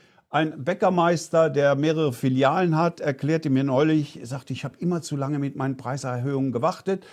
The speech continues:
Dann musste ich fürs Brot fünfzig Cent mehr nehmen. Das gab Ärger mit den Kunden. Ich muss meine Preise öfters erhöhen, um kleine Beträge, dann um zehn oder zwanzig statt auf einen Schlag fünfzig Cent."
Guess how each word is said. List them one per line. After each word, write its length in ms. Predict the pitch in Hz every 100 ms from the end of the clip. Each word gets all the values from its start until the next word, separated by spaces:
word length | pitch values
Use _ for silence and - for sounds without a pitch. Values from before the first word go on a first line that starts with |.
| - -
Dann 160 | 139 165
musste 280 | 190 185
ich 120 | 170 -
fürs 220 | 160 156
Brot 300 | 151 185 185
fünfzig 540 | 175 180 - 170 -
Cent 480 | - 196 240 - - 185 175
mehr 280 | 175 190 196
nehmen. 480 | 185 180 180 180
Das 200 | 170 143
gab 300 | - 156 165
Ärger 260 | - 160 156
mit 200 | 151 147
den 140 | 139
Kunden. 600 | 131 170 220 170 165 220 - _ _ _ _ -
Ich 180 | 165 -
muss 240 | 220 240
meine 240 | 190 180
Preise 380 | 156 135 156 180
öfters 420 | 175 180 - 135
erhöhen, 480 | 135 110 135 170 180
um 220 | - 143
kleine 340 | - 151 143 175
Beträge, 520 | 135 127 156 131 113
dann 200 | 110 147
um 220 | 160 143
zehn 320 | 135 170 170 160
oder 240 | 147 131
zwanzig 480 | 127 139 160 156 147
statt 200 | - 135
auf 120 | 131
einen 220 | 123 131
Schlag 280 | 131 127 120
fünfzig 540 | - 117 113 - 101
Cent." 280 | - 85 87